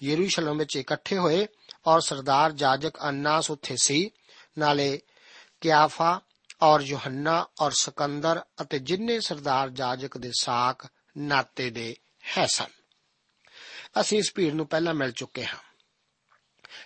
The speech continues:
ਇਸ ਗਪੋਲੇ ਹਨ ਅਤੇ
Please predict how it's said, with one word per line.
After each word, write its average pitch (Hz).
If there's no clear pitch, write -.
ਇਸ 170
ਗਪੋਲੇ 160
ਹਨ 127
ਅਤੇ 165